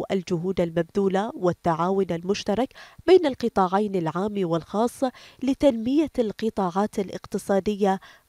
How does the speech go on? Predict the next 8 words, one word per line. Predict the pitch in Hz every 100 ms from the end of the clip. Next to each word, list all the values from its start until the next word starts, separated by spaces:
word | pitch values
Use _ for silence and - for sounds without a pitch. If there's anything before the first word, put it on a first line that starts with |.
| 202
غير | 226 180
النفطية، | 190 269 277 - 175 165 151 143 _ - - - -
إلى | 190 165 160
جانب | 190 185 170
نمو | 214 262 214 170 165
الناتج | 170 175 185 208 185
المحلي | 165 165 185 175 196 185
الإجمالي | 160 170 - 170 170 214